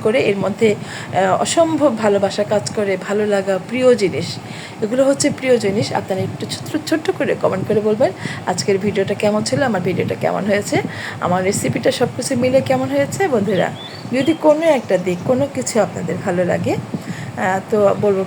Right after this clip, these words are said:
প্লিজ আমাকে একটু সাপোর্ট করে সাবস্ক্রাইব করে দিবেন।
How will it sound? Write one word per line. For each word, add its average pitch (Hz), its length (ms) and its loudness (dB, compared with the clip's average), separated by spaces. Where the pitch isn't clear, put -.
প্লিজ 233 260 2
আমাকে 180 240 0
একটু 190 140 -4
সাপোর্ট 180 420 -2
করে 185 220 2
সাবস্ক্রাইব 196 560 0
করে 208 180 2
দিবেন। 285 280 0